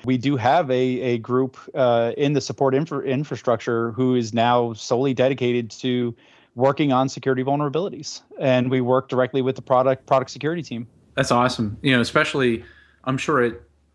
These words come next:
Speaker 2: it adds a degree of confidence for the, the people answering the phone, but as well as the customers, it, it's like,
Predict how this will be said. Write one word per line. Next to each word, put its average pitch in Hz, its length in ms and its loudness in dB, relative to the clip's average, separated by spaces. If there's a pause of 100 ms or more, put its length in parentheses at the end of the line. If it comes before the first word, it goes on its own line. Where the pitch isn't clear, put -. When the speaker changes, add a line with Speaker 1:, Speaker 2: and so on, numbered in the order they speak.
(680)
Speaker 2:
it 127 300 -4
adds 127 240 2
a 123 40 0
degree 120 360 -2
of 120 100 -4
confidence 117 520 -8
for 104 520 -6 (160)
the, 101 300 -2
the - 80 -10
people 107 460 -4
answering 117 360 0
the 104 80 -4
phone, 104 320 -2
but 101 160 -4
as 101 180 -4
well 101 200 0
as 101 160 -2
the - 80 -8
customers, 104 500 -2
it, 98 260 -2
it's 107 220 -6
like, 98 300 -2